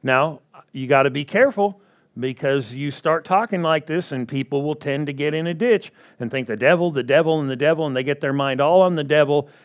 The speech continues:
and that will hinder your faith. You're not, your mind needs to be on Jesus. That will help your faith. Your mind, uh, know the devil's real, but our focus cannot be there to walk in success with the Lord.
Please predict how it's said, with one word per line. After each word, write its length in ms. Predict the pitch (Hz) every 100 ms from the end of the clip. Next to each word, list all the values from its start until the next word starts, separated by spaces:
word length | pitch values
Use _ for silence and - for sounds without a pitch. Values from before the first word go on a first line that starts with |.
| _
and 120 | 147
that 160 | 147 170
will 140 | 156
hinder 260 | 151 160 156
your 220 | 165 160
faith. 500 | 175 233 117 - - _ _ _ _ _ _ _ _ _ _ _ _ _ _ _ _
You're 140 | 151 156
not, 280 | 160 160 151
your 160 | 151
mind 440 | 143 165 233 226 165
needs 280 | 156 -
to 100 | -
be 160 | 143 143
on 240 | 127 123
Jesus. 800 | 110 110 202 160 113 80 - - _ _ _ _ _ _ _
That 220 | 151 170
will 160 | 139 123
help 400 | 165 240 233 139
your 160 | 120
faith. 420 | - 104 82 - _ _ _ _ _
Your 140 | 147
mind, 360 | 156 175 240 226
uh, 120 | 185 - -
know 280 | 214 330
the 120 | 320 208
devil's 520 | 208 214 180 160 131
real, 420 | 202 247 175 160 - _
but 160 | 185 185
our 140 | 170
focus 440 | - 240 233 165 -
cannot 420 | - 170 185 143
be 220 | 180 208
there 320 | 156 131 127 - _
to 160 | - 170
walk 340 | 156 160 151
in 180 | 160 147
success 800 | 135 - 117 - 151 85 - -
with 200 | 143 139
the 80 | 135
Lord. 400 | 135 117 85 -